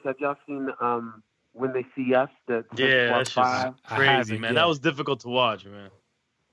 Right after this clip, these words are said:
Speaker 1: Yeah, yeah. I had to watch it. I, I, I, I had to take a break. I took,
Speaker 2: Yeah.
Speaker 1: like, a two-day break after the first episode. Again,
Speaker 2: First episodes are, and the
Speaker 1: it
Speaker 2: last one is,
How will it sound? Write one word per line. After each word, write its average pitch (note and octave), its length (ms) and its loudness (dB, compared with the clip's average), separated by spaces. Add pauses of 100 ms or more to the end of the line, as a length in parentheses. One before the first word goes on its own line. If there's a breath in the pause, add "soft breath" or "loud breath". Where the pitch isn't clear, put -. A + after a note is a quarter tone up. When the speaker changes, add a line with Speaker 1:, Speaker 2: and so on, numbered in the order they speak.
(160)
Speaker 1:
Yeah, G#2+ 380 -2 (440)
yeah. G2 400 -4 (120)
I B2 140 4
had D#3 120 2
to C#3+ 80 -2
watch C#3 400 0
it. C3 140 -16 (960)
I, C3+ 160 -2 (100)
I, B2+ 200 2 (120)
I, A2+ 200 -6 (760)
I - 40 -8
had C3+ 200 -4
to A#2 160 -12
take C#3 160 -2
a A#2+ 60 -8
break. B2+ 520 -2
I A2+ 100 -6
took, - 300 -4
Speaker 2:
Yeah. G#2+ 120 0
Speaker 1:
like, A#2 260 2
a A2 280 4 (120)
two-day C3 280 2
break A#2 300 0
after A#2+ 300 0
the A2+ 80 -4 (100)
first B2 260 2
episode. A#2+ 420 -6 (220)
Again, B2+ 280 0
Speaker 2:
First E3 180 2
episodes D#3+ 460 2
are, D#3+ 100 4
and C#3+ 100 2
the C#3+ 40 4
Speaker 1:
it C3 60 2
Speaker 2:
last C3+ 260 2
one B2+ 140 -6
is, A#2 120 -4